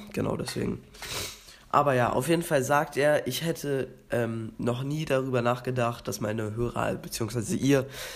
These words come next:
was zu tun hättet. Natürlich hab ich darüber nachgedacht. Bruder, ich hab locker schon fünfmal gesagt, dass ich wahrscheinlich weniger Wiedergaben bekomme oder generell alle,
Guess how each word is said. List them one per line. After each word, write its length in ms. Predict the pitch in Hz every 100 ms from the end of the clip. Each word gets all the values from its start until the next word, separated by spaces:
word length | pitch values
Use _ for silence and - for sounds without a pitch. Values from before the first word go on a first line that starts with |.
| -
was 200 | - 143
zu 100 | -
tun 160 | - 165
hättet. 260 | 131 -
Natürlich 360 | 123 135 180 180
hab 80 | 131
ich 80 | 127
darüber 320 | 127 123 123
nachgedacht. 680 | 113 - 131 - - - - -
Bruder, 400 | - 175 131 101 - - 170
ich 160 | 131 135
hab 180 | 151 -
locker 480 | 120 139 160 - 147
schon 420 | - 120 127 143 - -
fünfmal 640 | - - 170 190 175 143 139
gesagt, 680 | 123 120 143 147 - - - - - - - - - - -
dass 180 | 151 151
ich 260 | 131 - -
wahrscheinlich 440 | 127 127 147 143
weniger 360 | 147 143 123 123
Wiedergaben 360 | 143 127 120
bekomme 360 | 117 - 135 131
oder 160 | 120
generell 480 | 120 131 143 127 104
alle, 400 | - 123 123 131